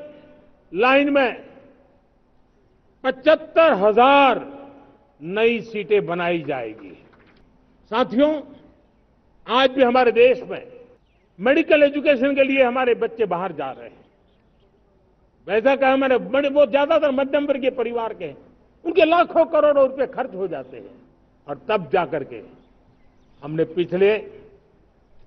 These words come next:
दस साल में मेडिकल सीटों को करीब-करीब एक लाख कर दिया। आज मैं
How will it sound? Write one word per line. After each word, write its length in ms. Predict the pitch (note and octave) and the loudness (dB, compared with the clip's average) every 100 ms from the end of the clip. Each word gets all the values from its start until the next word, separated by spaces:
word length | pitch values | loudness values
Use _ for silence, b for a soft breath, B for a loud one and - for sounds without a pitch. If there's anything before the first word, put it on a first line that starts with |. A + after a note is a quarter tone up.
| - B2+ | -6 2
दस 160 | G#3 | 2
साल 320 | G#3 F3+ E3+ | 0 -4 -2
में 200 | D#3+ B2+ - - _ _ _ _ _ _ _ _ _ _ _ _ _ _ | -4 -8 -12 -20 _ _ _ _ _ _ _ _ _ _ _ _ _ _
मेडिकल 400 | D#3+ B3 C#4+ D4 | 0 0 2 0
सीटों 420 | - B3 C#4 D4 G3 | 0 -6 -4 -6 -6
को 100 | C3+ F#2 - - _ _ - - - - - - | -10 -16 -20 -20 _ _ -20 -20 -20 -20 -20 -8
करीब-करीब 500 | F3 G3+ G3+ G3 F3 | -4 -2 2 2 2
एक 260 | G3 F#3+ | 0 -2
लाख 240 | F#3 F3+ - | -2 -4 -4
कर 120 | D3+ | -8
दिया। 260 | A#2 A2 F#2 - - _ _ _ _ _ _ _ B2+ | -8 -14 -16 -20 -20 _ _ _ _ _ _ _ -6
आज 300 | D3+ E3+ D#3+ | 0 0 0
मैं 400 | F3 E3+ D#3+ | 0 0 -2